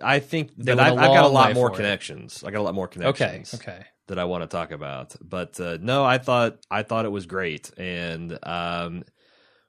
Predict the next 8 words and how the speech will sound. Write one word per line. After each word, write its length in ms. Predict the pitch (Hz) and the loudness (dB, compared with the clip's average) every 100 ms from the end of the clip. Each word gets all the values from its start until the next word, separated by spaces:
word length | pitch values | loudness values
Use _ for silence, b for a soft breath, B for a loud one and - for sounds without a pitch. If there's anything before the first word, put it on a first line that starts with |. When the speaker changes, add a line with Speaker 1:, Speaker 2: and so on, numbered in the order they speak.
| _ - | _ -6
Speaker 1:
really 760 | 131 127 139 135 131 123 - _ _ _ _ | -2 2 4 4 2 0 -2 _ _ _ _
brave 640 | 123 107 123 120 120 117 - | -10 -2 2 4 4 0 -6
choice 580 | - 117 107 98 - - | -2 0 2 0 -6 -8
to 300 | 110 104 95 | -4 -4 -2
open 420 | 107 104 104 98 | -2 -2 -4 -4
with 100 | 95 | -2
that 180 | 95 92 | -2 -2
opening, 680 | 95 92 92 90 87 90 | -4 -4 -6 -6 -6 -8